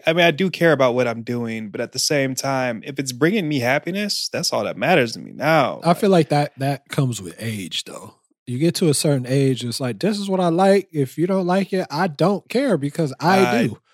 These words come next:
Speaker 1: don't care. I don't. I don't. I mean, do I care about your opinion? You're, you, you two, yes. But everyone else that's outside of my circle, fuck no, I don't care.
Speaker 2: Yeah,
Speaker 1: I
Speaker 2: you
Speaker 1: don't,
Speaker 2: get
Speaker 1: I don't
Speaker 2: to,
Speaker 1: care.
Speaker 2: you get to a point where, like,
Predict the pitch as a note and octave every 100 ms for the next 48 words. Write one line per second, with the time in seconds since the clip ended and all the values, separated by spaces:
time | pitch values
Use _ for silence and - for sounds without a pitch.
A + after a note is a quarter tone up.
0 | - D3 D3+ D3+ D3+ - - - C3+ C3
1 | A#2 E2+ - B2+ C3+ C3 C#3 B2+ - _
2 | _ _ F#2 - A#2+ B2 G#2+ - - D3
3 | D3 C#3 A#2+ C3 C#3 - D#3+ C#3+ C#3 C#3
4 | - C3+ - E3 C#3+ E3 D#3+ D#3 _ -
5 | _ - D3+ F#3+ F#3+ C3+ C3+ D3+ D3+ F#3+
6 | - G3+ F#3+ C#3 G2 - - - G#2+ -
7 | - C3 C#3+ D#3 E3+ F3+ F#3+ F#3 - -
8 | - A2+ - C#3 C#3 - D#3 D3+ D3+ D#3+
9 | D#3 E3+ E3 F3 E3 - - - D3+ E3+
10 | - G#1+ B1+ F#3+ F3 - F#2+ F2+ E3+ _
11 | _ _ - F3 G#2 A2+ G3 F#3 G#3+ E3+
12 | G3+ A3 G3 A3 G#3 - F#3+ C#3+ - D3+
13 | A#2 G2 G#2+ G2+ F#2+ F2+ F#2 -